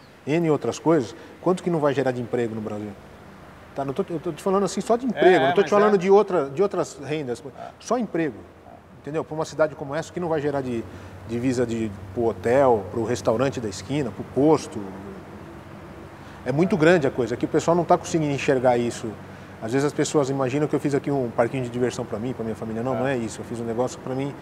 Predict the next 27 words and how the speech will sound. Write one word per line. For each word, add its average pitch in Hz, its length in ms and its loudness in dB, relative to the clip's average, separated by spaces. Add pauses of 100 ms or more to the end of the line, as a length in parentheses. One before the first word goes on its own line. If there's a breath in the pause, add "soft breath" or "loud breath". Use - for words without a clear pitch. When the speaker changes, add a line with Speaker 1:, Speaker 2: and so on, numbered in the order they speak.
(140 loud breath)
Speaker 2:
Você - 160 -14
fez 160 160 -6
um 190 80 -2
negócio 190 220 6
Speaker 1:
pro 170 100 8
Speaker 2:
pe-, 220 120 0
pelo 165 120 12
Speaker 1:
esporte, 160 220 12
pra 175 140 4
Speaker 2:
esporte, 170 180 8
Speaker 1:
coisa 160 220 6
Speaker 2:
é. - 20 4
Speaker 1:
crescer, 160 520 4
pra 123 140 0
ter 151 120 0
Speaker 2:
É. - 20 2
Speaker 1:
movimento, 139 600 0
mas 131 460 -8 (220)
infelizmente 139 320 0
Speaker 2:
Não, 208 80 2
isso 175 100 -4
ficou 240 160 4
muito 233 240 0
claro. 131 400 6
É 240 240 0
primeiro 254 440 -4
mundo, 202 400 0